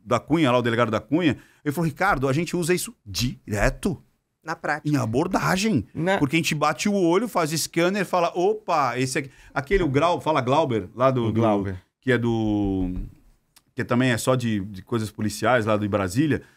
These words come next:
Speaker 1: também fui lá e ele falou, "Cara, a gente faz isso." Aí deu até um nome técnico que os,
Speaker 2: Que
Speaker 1: os
Speaker 2: eles
Speaker 1: policiais usam. Eu falei, "A gente faz isso."
Speaker 2: Com certeza.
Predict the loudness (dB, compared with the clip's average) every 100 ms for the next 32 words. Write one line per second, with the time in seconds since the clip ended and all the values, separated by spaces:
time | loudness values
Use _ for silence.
0 | _ 0 2 4 2 2 0 2 2 2
1 | -2 0 0 2 0 -2 -2 -2 -2 -4
2 | 0 0 2 2 2 2 2 2 2 0
3 | 0 -4 -6 -6 -6 -8 -14 _ _ _
4 | _ -6 -2 2 2 2 2 2 2 0
5 | -2 -8 _ _ 0 0 0 -4 -2 -2
6 | -2 -6 -12 -16 -18